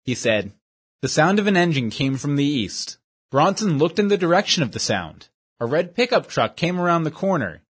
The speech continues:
He jumped up and waved his arms. The car drove a little past them, pulled over, and turned on its hazard lights.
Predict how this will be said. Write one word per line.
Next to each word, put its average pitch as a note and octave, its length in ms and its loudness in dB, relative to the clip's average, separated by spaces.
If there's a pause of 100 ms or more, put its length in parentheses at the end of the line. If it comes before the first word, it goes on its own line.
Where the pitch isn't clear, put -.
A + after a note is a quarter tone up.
(380)
He E3 100 0
jumped G3+ 340 0
up A3 180 0
and D3 140 0
waved F3+ 280 2
his F#3 120 0
arms. G#2+ 680 -2 (180)
The C3 100 -2
car F#3 240 2
drove E3+ 260 2
a C3+ 60 0
little F3 260 2
past A#3 420 0
them, E2+ 340 -6 (180)
pulled A#3 240 0
over, D#3+ 560 2 (100)
and F3+ 300 0
turned G#3+ 300 0
on F#3+ 160 0
its - 160 -4
hazard A#2+ 400 -2
lights. - 560 -10